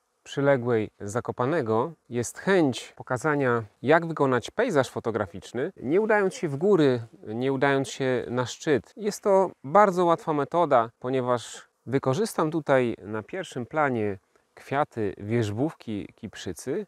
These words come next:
która w przepiękny sposób urozmaica mi pierwszy plan. I to będzie właśnie główny motyw. Oczywiście góry też są ważne, ale ze względu na pewną odległość od, e, miejsca, z którego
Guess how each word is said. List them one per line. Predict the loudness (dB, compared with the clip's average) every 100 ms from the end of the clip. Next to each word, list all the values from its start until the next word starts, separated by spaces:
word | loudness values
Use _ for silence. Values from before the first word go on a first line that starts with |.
| _
która | -2 0 -2
w | -6 _
przepiękny | -14 -6 -4 -4 -6
sposób | -4 -6 -4 -8 -12 _
urozmaica | -6 -2 -2 0 0 0 -4
mi | -2 -4 -4
pierwszy | -4 -4 -4 -4 -6 -8
plan. | 2 2 2 -4
I | -16
to | -4 -2
będzie | 0 0 0
właśnie | -2 -2 -4 -8 -8 -6
główny | 0 2 2 -2 -4 -10 _
motyw. | -2 2 2 -2 -12 -12
Oczywiście | -10 -10 -10 -6 -6 -6
góry | -4 0 0
też | 0 -2 -2
są | -4 -2
ważne, | -2 -4 -4 -6 -6 -2
ale | 0
ze | 0
względu | -2 -2 -2 0
na | -2
pewną | -4 -6 -4 -4
odległość | -4 -4 0 0 -2 -8
od, | -12 -12 -14 -12
e, | -10 -10 -12 -12
miejsca, | -8 -6 -6 -10
z | -10
którego | -8 -4 -4